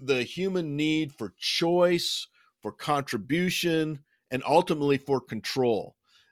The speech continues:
Deep down, we're all control freaks. We wanna be large and in charge. You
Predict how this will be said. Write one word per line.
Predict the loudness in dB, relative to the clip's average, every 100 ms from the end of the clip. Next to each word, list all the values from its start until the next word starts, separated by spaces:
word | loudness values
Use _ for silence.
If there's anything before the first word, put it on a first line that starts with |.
| _ -20 -6
Deep | -2 0
down, | 4 6
we're | 6 4
all | 6 4
control | 4 -4 0 4 4
freaks. | 2 -4 -4 -8 -4
We | -2
wanna | 0 2 0
be | 0 0
large | 2 4 4 4 2
and | -2
in | -2
charge. | -2 0 2 0 -4 -12 -14
You | -12